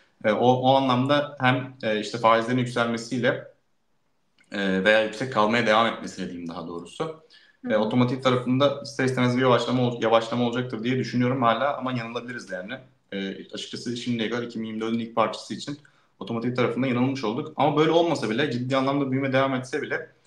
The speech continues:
Speaker 1: işte kırk beş F K'lı bir şirket, e, çok yüksek çarpanlı açıkçası.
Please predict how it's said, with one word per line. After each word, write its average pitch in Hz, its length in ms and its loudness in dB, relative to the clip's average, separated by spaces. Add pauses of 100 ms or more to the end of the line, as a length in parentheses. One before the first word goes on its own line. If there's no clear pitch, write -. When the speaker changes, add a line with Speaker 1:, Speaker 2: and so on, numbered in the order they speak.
(380)
Speaker 1:
işte - 160 -8
kırk 120 220 -8
beş 151 100 -2
F 120 260 -2
K'lı 117 200 4
bir 110 60 -6
şirket, - 500 -8 (140)
e, 104 280 0
çok 127 180 -6
yüksek 123 280 -4
çarpanlı 92 420 0
açıkçası. - 600 -10